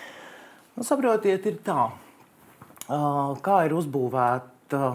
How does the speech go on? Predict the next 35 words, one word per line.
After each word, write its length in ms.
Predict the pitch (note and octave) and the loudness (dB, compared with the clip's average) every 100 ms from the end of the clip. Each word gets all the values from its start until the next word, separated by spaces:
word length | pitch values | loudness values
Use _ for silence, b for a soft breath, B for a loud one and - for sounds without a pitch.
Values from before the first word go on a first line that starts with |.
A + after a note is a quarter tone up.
| B2+ B B B - | -6 B B B -2
nu, 220 | D#3 F#3 F3+ - - | 0 0 -2 -14 -10
sit-, 380 | - D3+ D3 - - | 0 0 -2 -10 6
kā 160 | E3+ C3 | 6 6
ir 80 | - | 2
šī, 160 | C#3+ - | -2 0
kāda 320 | G3 D3 D#3 | 4 4 4
ir 80 | - | -2
šī 100 | C3+ C3+ | -6 -6
situācija. 720 | - - - - - - - _ _ _ B B B B B - | -12 -12 -14 -14 -20 -20 -20 _ _ _ B B B B B -12
Un 80 | D#3 | 2
tā 140 | B3+ D4 A#3 | 6 6 2
ir 100 | G#3 F#3+ | -2 -4
arī 180 | F#3+ - | -4 -6
atbilde 320 | E3+ D#3+ C#3 | -4 -2 -2
par 120 | C#3 C#3 | -4 -6
to, 100 | C#3 | -6
ko 160 | A#2+ | -8
mēs 240 | A#2+ A#2 A2 | -8 -8 -4
balsojam 720 | D3 C#3+ - - E2+ - - A2+ - - | -4 -4 -6 -8 -8 -10 -16 -20 -20 -14
par 140 | A2+ | -10
šo 180 | - - | -8 -8
likumu. 360 | - - - - _ _ - B B B B - | -10 -14 -20 -20 _ _ -20 B B B B -6
Ir 80 | F3 | 0
dažādas 380 | B3+ G#3 B2+ - | 0 2 -2 -4
sabiedriskas 520 | F3 A#2 G#2 - - | -8 -8 -8 -14 -12
organizācijas, 800 | - - - - C3 - C3+ B2+ - | -10 -12 -14 -16 -18 -18 -20 -16 -8
tā 120 | D3+ | -6
skaitā 300 | - F3+ C3 B2+ | -4 -4 -4 -4
politiskas 540 | C3 C3 - - - - | -6 -6 -10 -16 -14 -16
apvienības, 560 | - - B2 A#2+ A#2+ | -14 -12 -10 -12 -10
tā 140 | - C#3+ | -10 -8
skaitā 380 | - F3 B2+ C3+ | -6 -6 -6 -6
arī 140 | D3 C3 | -6 -6
politiskas 440 | C#3+ C#3 B2+ - | -8 -10 -16 -14
partijas, 460 | - - - - | -14 -12 -14 -16